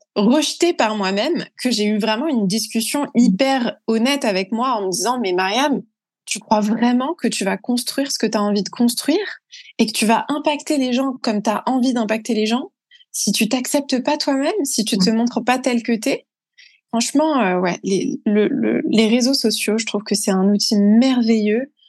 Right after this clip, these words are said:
Speaker 1: pour, spécifiquement, pour te confronter à ton image et te décomplexer de ton image et de, de changer ton rapport avec, euh, avec ton image parce que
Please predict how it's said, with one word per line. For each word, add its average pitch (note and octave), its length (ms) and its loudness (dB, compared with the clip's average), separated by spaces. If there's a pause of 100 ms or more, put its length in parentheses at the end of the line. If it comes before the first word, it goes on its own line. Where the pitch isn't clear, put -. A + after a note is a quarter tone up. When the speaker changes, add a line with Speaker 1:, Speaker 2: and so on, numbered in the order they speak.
(520)
Speaker 1:
pour, A#3+ 380 0 (340)
spécifiquement, B3 1040 -2
pour B3 160 -6
te G#3+ 120 2
confronter A#3 500 0
à G#3 80 2
ton G#3 160 -2 (100)
image G#3 460 0 (460)
et G#3+ 120 -2
te G#3 100 -2
décomplexer G#3+ 840 0
de - 40 -20
ton G3+ 240 0
image G3+ 460 2
et G#3 100 2
de, G3+ 160 2
de G3+ 320 0 (300)
changer A3+ 460 2
ton A3+ 160 -4
rapport G3+ 380 0
avec, G3 380 -4
euh, F3+ 220 -2
avec F#3+ 300 0
ton G3+ 180 0
image A3 380 2
parce G3 180 -4
que F#3+ 320 -4